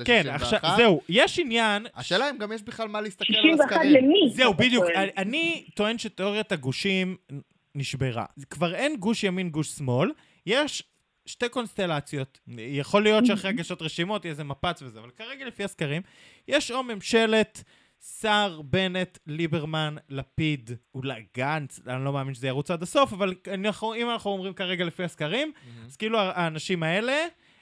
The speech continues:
Speaker 1: אה, האם הם יביאו שישים ואחד, או מנגד, אה, החרדים פלוס נתניהו. השמאל, כאילו מרץ והמשותפת, לא רלוונטיים ל-, ולאף-, אה, וחולדאי גם בגוש כאילו סער, בנט, אה,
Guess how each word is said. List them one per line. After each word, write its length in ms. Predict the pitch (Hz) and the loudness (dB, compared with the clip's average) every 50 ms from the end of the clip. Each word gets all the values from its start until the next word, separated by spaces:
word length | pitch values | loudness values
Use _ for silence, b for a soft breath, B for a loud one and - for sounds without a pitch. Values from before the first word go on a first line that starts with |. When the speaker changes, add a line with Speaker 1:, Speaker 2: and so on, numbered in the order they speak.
| _ - | _ -6
Speaker 1:
אה, 300 | 160 160 160 156 156 156 - - | -2 -2 0 0 -2 -2 -4 -4
האם 200 | 175 175 185 185 | -2 -2 -2 -2
הם 140 | 185 170 160 | -2 -2 -2
יביאו 240 | 151 135 156 156 143 | -2 0 0 0 0
שישים 300 | 127 - - - 160 147 131 | -2 -6 -10 -8 -8 -6 -6
ואחד, 360 | 143 143 139 - 302 359 403 330 233 | -6 -6 -4 0 2 2 2 2 2
או 100 | 214 202 | 2 2
מנגד, 460 | 196 196 208 240 254 240 254 254 240 196 165 - _ - | 2 0 0 -2 -2 0 0 0 0 -2 -6 -12 _ -4
אה, 320 | 165 160 160 156 156 151 - - _ _ - | -2 0 2 2 0 0 -4 -8 _ _ -10
החרדים 760 | 143 - - 160 147 135 151 143 123 160 175 175 180 170 156 135 143 - _ | -8 -4 -2 -2 0 2 2 2 2 2 2 2 2 0 -4 -8 -14 -14 _
פלוס 280 | - 151 151 147 - - | -4 -2 -2 -2 -2 -4
נתניהו. 580 | 151 135 - 147 127 120 117 113 104 92 90 92 _ _ - | -6 -6 -4 -4 -4 -2 -2 -2 -2 -4 -6 -8 _ _ -12
השמאל, 640 | 143 - - - - 165 185 277 453 392 311 320 320 - - _ _ | -12 -12 -10 -10 -4 0 2 4 4 4 4 2 2 -2 -8 _ _
כאילו 200 | - 165 151 156 | -6 -4 -4 -4
מרץ 360 | 156 185 214 220 226 - - | -4 -4 -4 -4 -4 -6 -4
והמשותפת, 1080 | 196 196 196 190 185 180 180 - 180 175 - 233 247 254 - - 220 220 233 - - - - - | -4 -2 -2 -2 -4 -6 -6 -6 -6 -4 -4 -2 -4 -4 -4 -2 -2 -2 -2 -4 -8 -12 -10 -6
לא 220 | 151 170 180 170 180 | -4 -4 -2 -2 -2
רלוונטיים 640 | 175 170 135 180 180 175 165 - 180 175 170 165 156 | -2 0 0 0 -2 -2 -2 -2 -2 -2 -2 -2 -4
ל-, 140 | 151 143 123 - _ _ _ _ _ _ _ - | -4 -6 -6 -8 _ _ _ _ _ _ _ -10
ולאף-, 300 | 147 156 165 165 - - 233 | -4 -2 -2 -2 0 2 4
אה, 140 | 240 226 170 143 | 4 4 4 2
וחולדאי 540 | 156 - - 165 147 131 156 160 170 170 | -2 -4 -4 -4 -2 0 0 2 2 2
גם 260 | 135 139 147 139 131 120 | 2 2 0 0 0 -2
בגוש 360 | 127 110 120 120 117 - - | -6 -6 -4 -6 -6 -6 -8
כאילו 320 | - 123 117 117 117 113 | -10 -8 -6 -6 -6 -6
סער, 360 | - - - 120 113 107 104 | -8 -8 -8 -8 -6 -6 -6
בנט, 540 | 101 101 101 101 98 101 101 98 - _ - | -8 -8 -10 -10 -10 -12 -14 -16 -16 _ -16
אה, 140 | 92 92 | -14 -14